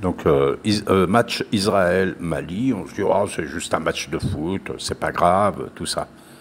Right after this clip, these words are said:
Regardez sur la gauche ce perso-, euh, la personne, sûrement un Malien, qui prend dans sa main cette, euh, femme, euh, israélienne. Les Israéliennes là-haut qui tiennent le drapeau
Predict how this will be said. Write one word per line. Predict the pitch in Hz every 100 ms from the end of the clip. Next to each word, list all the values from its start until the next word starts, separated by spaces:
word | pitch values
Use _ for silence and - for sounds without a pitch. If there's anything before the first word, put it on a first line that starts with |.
| - - - - - - -
Regardez | 90 120 110 127
sur | - -
la | 98 90
gauche | 110 - - -
ce | - 87
perso-, | - 90 -
euh, | - 87
la | 82
personne, | - 90 - 92 85 71 80 -
sûrement | - - 85 87 87
un |
Malien, | 90 98 113 117 - - - -
qui | -
prend | - 90
dans | 80
sa | 78 98
main | 90 98
cette, | 85 90 78 80
euh, | 73
femme, | - - 82 78
euh, | 71 76
israélienne. | 73 - 82 92 147 147 139 - - - - -
Les | 90 92
Israéliennes | 95 92 95 90 95 98
là-haut | 87 90 90
qui | -
tiennent | - 85 82
le | 80
drapeau | 80 85 - 98 92